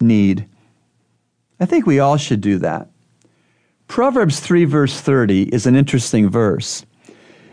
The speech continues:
"Do not contend with a man without cause if he has done you no harm."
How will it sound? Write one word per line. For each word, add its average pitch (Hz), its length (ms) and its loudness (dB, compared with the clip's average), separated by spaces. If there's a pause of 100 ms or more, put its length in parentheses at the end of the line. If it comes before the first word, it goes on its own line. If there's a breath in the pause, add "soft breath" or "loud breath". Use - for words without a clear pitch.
(120)
"Do 202 120 2
not 262 240 0
contend 170 560 2
with 135 180 0
a 120 60 2
man 120 420 2
without 135 380 0
cause 117 600 0 (280 loud breath)
if 135 160 -2
he 143 140 4
has 123 160 0
done 151 340 2
you 110 420 2 (300 soft breath)
no 120 300 2
harm." 110 580 -2